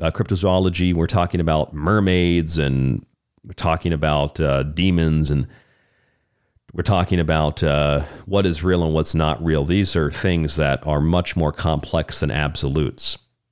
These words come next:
Like, can you say, a, is a mermaid real? Well, define a mermaid. Like, yes, the idea is it's a very real thing, but how do you describe it? It's not some,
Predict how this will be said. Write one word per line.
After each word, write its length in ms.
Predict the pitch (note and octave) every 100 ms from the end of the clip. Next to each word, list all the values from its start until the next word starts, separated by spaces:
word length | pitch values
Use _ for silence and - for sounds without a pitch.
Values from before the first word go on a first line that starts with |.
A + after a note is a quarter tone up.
| _ _ -
Like, 280 | D2 C2+ -
can 140 | F2
you 120 | E2+
say, 240 | E2 F#2+ F2+
a, 120 | D#2+
is 140 | F2+ E2+
a 60 |
mermaid 460 | D#2 E2+ F#2+ F2 D#2+
real? 380 | C#2 D#2+ F#2 -
Well, 180 | F2+ D#2+
define 460 | F#2+ - A2 A2+
a 40 | F2+
mermaid. 540 | D2+ G2 E2+ B1+ -
Like, 300 | D2 D2+ -
yes, 680 | - D#2 D2 D#2+ A#2 - - _ _ _ _ _
the 140 | - E2
idea 520 | D#2 D#2 C#2 D#2+ G2+
is 260 | F2 E2+ D2
it's 180 | E2
a 60 | D2+
very 260 | C#2+ E2 D#2+
real 300 | D2+ D#2 D2
thing, 500 | - F2+ F2+ A2 G#2
but 240 | D#2+ -
how 220 | F2 F2+
do 80 | F2+
you 160 | E2 D#2+
describe 560 | D2+ - - D#2+ D2+
it? 60 | C#2+
It's 160 | D2
not 180 | G2 E2
some, 420 | - G#2 F#2 E2+